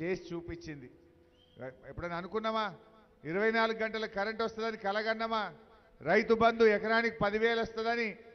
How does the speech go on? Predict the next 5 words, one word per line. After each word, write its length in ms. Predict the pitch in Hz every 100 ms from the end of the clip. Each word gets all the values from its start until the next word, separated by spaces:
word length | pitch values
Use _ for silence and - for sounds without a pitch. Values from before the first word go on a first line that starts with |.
| - 120
దరఖాస్తు 520 | 170 190 220 220 226
పెట్టినామా? 440 | 226 226 220 240
ఓట్ల 340 | 247 240 247 247
కోసం 360 | 226 233 226
చెప్పినామా? 480 | 214 214 202 190